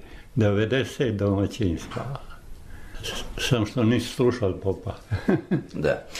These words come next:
Speaker 2: E, škola u Skugriću podignuta je hiljadu devetstotina petnaest.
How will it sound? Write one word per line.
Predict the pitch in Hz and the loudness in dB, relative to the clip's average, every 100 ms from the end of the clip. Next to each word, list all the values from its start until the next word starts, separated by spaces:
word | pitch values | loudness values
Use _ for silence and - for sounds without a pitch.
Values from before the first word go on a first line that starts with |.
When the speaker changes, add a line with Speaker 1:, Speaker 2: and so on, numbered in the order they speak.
| - - - - - | -8 -8 -10 -14 -6
Speaker 2:
E, | - 120 113 - - - | 2 4 4 0 -8 -2
škola | - - 180 180 127 | -2 2 4 4 2
u | 104 | 0
Skugriću | - 143 156 170 156 143 127 - - - - - | 0 2 2 2 2 2 0 -6 -20 -20 -20 0
podignuta | 127 127 139 131 120 123 | 2 2 0 0 2 4
je | 117 110 101 - - - - - - | 6 6 4 0 -12 -20 -18 -4 0
hiljadu | 147 127 104 | 4 2 2
devetstotina | 110 113 95 107 101 92 80 | 4 4 4 2 2 2 2
petnaest. | 90 85 78 60 - - | 0 0 -2 -4 -6 -8